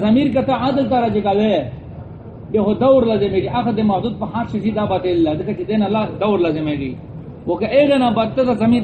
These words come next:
اسم ته راجع کوې، به ازمار قبل ذکر ده، مخکې د اسم چیرې ذکر ده. ٹھیک شوه؟ ځکه دا د چې لون دی نه کټ نقطه او تکړی دی، اسم ته راجع ده. جواب یې کړه ده.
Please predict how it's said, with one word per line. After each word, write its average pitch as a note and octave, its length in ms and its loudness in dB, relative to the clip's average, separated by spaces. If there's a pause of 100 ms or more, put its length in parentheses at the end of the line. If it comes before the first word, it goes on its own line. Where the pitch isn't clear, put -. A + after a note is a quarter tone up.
اسم C4 220 2
ته A3+ 120 2
راجع G#3 220 0
کوې، G3+ 160 0
به F#3+ 80 0
ازمار G#3 220 2
قبل E3+ 280 0
ذکر E3 260 -2
ده، D3+ 140 -4
مخکې G#3 260 -2
د F3 40 0
اسم F#3 280 -2
چیرې F#3+ 240 -2
ذکر E3+ 220 -4
ده. E3 80 -4 (960)
ٹھیک D#3+ 180 -8
شوه؟ F#3+ 180 -2 (600)
ځکه A3 160 0 (200)
دا F#3+ 80 2
د F3+ 120 0
چې F3 60 -2 (200)
لون A3+ 120 -2
دی G#3+ 100 0
نه F#3 80 -2
کټ A3 200 -2 (100)
نقطه G3+ 180 -4
او G#3+ 100 0
تکړی F#3+ 280 0 (100)
دی، D3+ 140 -6
اسم E3 200 -4
ته C#3 100 -6
راجع C3+ 280 -4
ده. C3 60 -8 (840)
جواب F3+ 200 0
یې D#3 140 0
کړه D#3 200 -2
ده. C3 60 -12